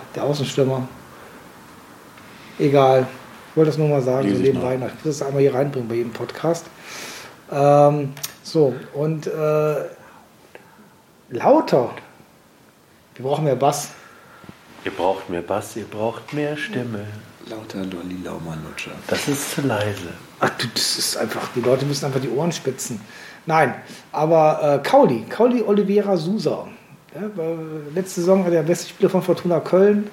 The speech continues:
Speaker 1: hochgegangen, jetzt Außenstürmer Duisburg. Der rettet die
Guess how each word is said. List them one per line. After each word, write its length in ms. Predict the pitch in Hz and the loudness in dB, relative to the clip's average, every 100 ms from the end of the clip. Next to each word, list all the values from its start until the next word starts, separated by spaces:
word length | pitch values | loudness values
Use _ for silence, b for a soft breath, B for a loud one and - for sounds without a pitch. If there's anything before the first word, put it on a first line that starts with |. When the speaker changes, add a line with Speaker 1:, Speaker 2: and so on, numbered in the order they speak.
| - | -2
Speaker 1:
hochgegangen, 640 | 175 190 180 165 175 175 156 | 0 0 0 0 0 0 -2
jetzt 180 | 160 | -4
Außenstürmer 560 | - 170 180 - 175 160 | -4 -4 -4 -2 -2 -2
Duisburg. 440 | 147 190 - 202 202 B B B | -2 -6 0 0 0 B B B
Der 200 | 156 143 | 4 6
rettet 380 | 175 220 254 - | 6 6 2 4
die 300 | 233 262 285 | 4 4 2